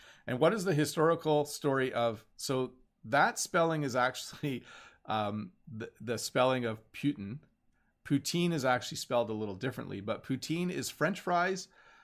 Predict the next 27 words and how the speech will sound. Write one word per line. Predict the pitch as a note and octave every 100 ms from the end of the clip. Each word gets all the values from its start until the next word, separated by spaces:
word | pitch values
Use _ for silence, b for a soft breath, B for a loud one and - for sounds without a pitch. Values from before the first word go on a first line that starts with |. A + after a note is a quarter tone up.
| B -
with | B2 -
cheese | - F3 D3+
curds | - D3+ C#3+ A#2
and | - G#2+
gravy. | G2 G#2 G#2+ A#2 C#3 - _
It | - G2+
is | G#2
a | G2+
very | G2+ G#2+ G#2
popular | - A2 G#2 A#2 G#2 F#2+
dish. | G2+ G#2+ - -
I | A#2
don't | C#3 C#3
know | A#2+ A#2
the | G#2+
exact | G2+ A#2+ G#2 G#2
history, | - A2 - - A#3+ B B B B
um, | F#2+ G2
but | G#2+ G#2
it | G2+
originally | G2+ G#2+ A2+ A#2 G#2+
came | - G#2 G2 G2+ -
from | F#2 F2+
the | F2+
province | - G2 F#2 F#2 D2+ -
of | D#2 D#2+ - _
Quebec. | - D#2+ E2